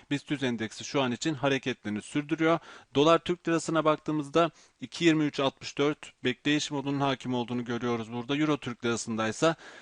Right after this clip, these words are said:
dediğimiz gibi verilerin etkisiyle zayıflayan Euro'nun aşağı yönlü hareketi desteklediğini görüyoruz. İki seksen seviyesinin hemen üstünde şu an için hareketlerini sürdürüyor. Günün devamında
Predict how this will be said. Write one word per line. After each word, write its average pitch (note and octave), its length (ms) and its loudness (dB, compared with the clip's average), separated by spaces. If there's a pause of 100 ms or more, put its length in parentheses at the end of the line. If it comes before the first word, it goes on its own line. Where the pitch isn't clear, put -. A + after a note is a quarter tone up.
(180)
dediğimiz C#3+ 420 4
gibi A#2+ 280 -4
verilerin C3 420 2
etkisiyle A2+ 520 -4
zayıflayan A2+ 560 -2
Euro'nun C3 360 0 (240)
aşağı C#3 360 2
yönlü A#2+ 200 0
hareketi A#2+ 420 -6
desteklediğini A#2+ 680 -2
görüyoruz. A#2+ 500 -4
İki D#3+ 220 -6
seksen C#3+ 440 0
seviyesinin B2+ 600 -6
hemen C3 460 -2
üstünde A2+ 400 -8
şu - 140 -4
an A#2 120 0
için D#3+ 240 -2 (320)
hareketlerini C#3+ 720 -2
sürdürüyor. C3 540 -4 (500)
Günün F#3 300 2
devamında G3+ 680 6